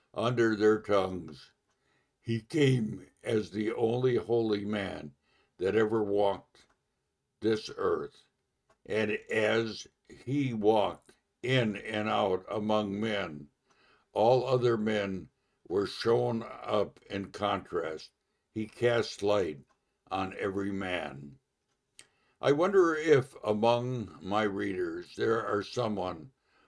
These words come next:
who has been saying to himself, "I don't need this gospel. I am not a great sinner. I haven't killed anybody.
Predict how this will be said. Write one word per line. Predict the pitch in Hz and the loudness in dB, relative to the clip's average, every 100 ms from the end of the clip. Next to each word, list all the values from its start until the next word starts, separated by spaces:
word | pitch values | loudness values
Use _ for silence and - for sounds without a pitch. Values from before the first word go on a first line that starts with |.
| _ | _
who | 135 127 | 2 2
has | 101 113 107 | 4 2 0
been | - 107 98 92 | -4 -2 -2 -6
saying | - 117 113 110 110 | -6 -4 -4 -4 -6
to | 107 107 | -4 -4
himself, | 104 104 - 98 87 78 - _ _ _ _ _ _ - | -4 -6 -4 -4 -4 -6 -14 _ _ _ _ _ _ -4
"I | 104 | -2
don't | 107 123 147 131 | 4 4 4 -2
need | 123 123 117 101 95 - | 0 0 0 -4 -16 -10
this | 104 107 - | -6 -6 -4
gospel. | 107 92 87 - 85 78 73 - | -2 -2 -4 -6 -8 -8 -14 -6
I | 120 117 | -2 0
am | 117 113 98 | -2 -4 -6
not | 113 110 104 - _ _ _ - | -6 -6 -8 -10 _ _ _ -6
a | |
great | 98 101 98 98 | -4 0 0 0
sinner. | - 98 87 80 73 135 _ _ _ _ _ - | -8 -8 -8 -10 -14 -16 _ _ _ _ _ -2
I | 120 | 2
haven't | 113 113 104 95 | 4 4 0 -2
killed | 117 98 90 | 2 2 2
anybody. | 95 98 92 98 101 98 | -4 -4 -6 -4 -4 -8